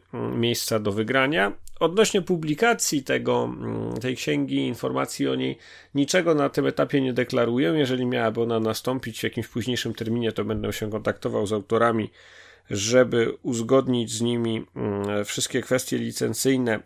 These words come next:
w tym kwestie licencyjne związane z licencją po prostu Chaosium, mm, bo nie można sobie tak po prostu publikować, e, zakazanych ksiąg w tym formacie. Musiałoby się to odbywać w ramach jakiegoś przedsięwzięcia,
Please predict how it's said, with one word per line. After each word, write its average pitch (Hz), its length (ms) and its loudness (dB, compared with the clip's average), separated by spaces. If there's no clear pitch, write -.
w - 120 -10
tym 175 300 6
kwestie - 540 0
licencyjne 117 680 -4
związane 110 640 -2
z - 240 -6
licencją 117 680 -6
po 120 100 -8
prostu - 300 -8
Chaosium, 262 540 0
mm, 104 380 -4
bo 113 120 -4
nie 107 100 -2
można 98 240 -4
sobie 110 260 -6
tak - 180 -10
po - 120 -10
prostu - 380 -10
publikować, 107 760 0
e, 107 40 0
zakazanych 110 520 -2
ksiąg 113 300 -4
w - 60 -16
tym 110 220 -2
formacie. 143 800 6
Musiałoby 110 500 2
się - 140 -2
to 117 140 -2
odbywać 110 540 -2
w 110 40 -6
ramach 110 280 0
jakiegoś 107 480 -4
przedsięwzięcia, 110 960 -2